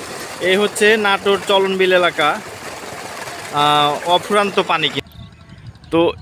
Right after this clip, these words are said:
এই এলাকায় বিশেষ করে মানে মেশিনের কারবার খুবই কম, সবই বেশিরভাগ মোটর। দেখেন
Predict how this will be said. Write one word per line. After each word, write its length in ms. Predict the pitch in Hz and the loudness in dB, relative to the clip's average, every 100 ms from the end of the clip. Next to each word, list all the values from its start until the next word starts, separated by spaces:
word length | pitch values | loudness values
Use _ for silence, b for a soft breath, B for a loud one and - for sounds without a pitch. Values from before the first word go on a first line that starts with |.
| - | -2
এই 160 | 185 | 2
এলাকায় 340 | 208 208 202 202 | 2 0 0 0
বিশেষ 300 | 190 208 190 | 0 -4 -2
করে 360 | 190 147 165 196 B B B - | 0 2 2 -4 B B B -8
মানে 360 | 147 165 165 170 - | -2 2 4 4 -2
মেশিনের 1040 | 151 160 175 226 208 208 202 190 165 117 101 170 | -2 -2 0 -2 0 2 2 2 0 -2 -6 -4
কারবার 300 | 175 170 170 | -2 0 -4
খুবই 260 | - 185 | 0 0
কম, 340 | 180 151 170 196 | 2 0 0 -6
সবই 440 | - 165 165 175 | -4 -2 0 0
বেশিরভাগ 580 | 151 160 - 170 170 165 | -2 -4 -4 -2 -2 -2
মোটর। 420 | 160 160 151 127 | 0 -2 0 -2
দেখেন 360 | 110 123 123 107 | 0 -4 -4 -10